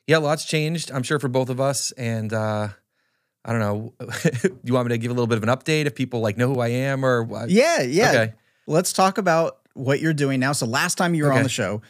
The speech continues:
Speaker 2: uh, you were doing your f-, farming channel. You did a little bit, like, behind the scenes documentary stuff for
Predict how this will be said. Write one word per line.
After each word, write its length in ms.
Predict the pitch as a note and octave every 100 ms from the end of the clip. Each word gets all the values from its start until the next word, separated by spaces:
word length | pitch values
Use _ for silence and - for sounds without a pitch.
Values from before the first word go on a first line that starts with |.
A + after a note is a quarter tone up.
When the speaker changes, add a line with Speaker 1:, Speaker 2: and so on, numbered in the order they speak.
| _ _ -
Speaker 2:
uh, 160 | A2 G2+
you 140 | B2
were 100 | B2+
doing 260 | A#2 B2 A2+
your 100 | G2+
f-, 40 |
farming 540 | - - - D#3+ F3 F3
channel. 360 | D#3+ C#3+ D3+
You 80 | C3+
did 180 | A#2+ A#2
a 40 |
little 200 | A#2+ B2
bit, 120 | G#2
like, 200 | A2 F#2
behind 340 | F#2 G2 C3+ C3+
the 40 |
scenes 340 | A#2+ C3+ A#2+ A2+
documentary 520 | A#2 A2+ A2+ G#2 A2+
stuff 240 | - A2
for 600 | - - G#2+ G2+ F#2 F#2+